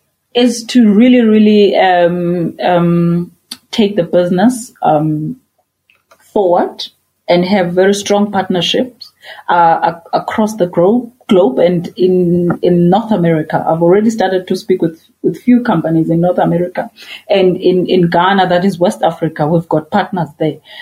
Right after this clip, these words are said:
So that, that's what I'm doing for the business. And on the other side is to really get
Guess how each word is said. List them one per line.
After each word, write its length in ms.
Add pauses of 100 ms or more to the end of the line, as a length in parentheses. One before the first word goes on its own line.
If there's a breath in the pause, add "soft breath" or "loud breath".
(120 loud breath)
So 460
that, 340
that's 220
what 200
I'm 220
doing 340
for 160
the 80
business. 540
And 260
on 140
the 100
other 200
side 440
is 180
to 140
really 300
get 420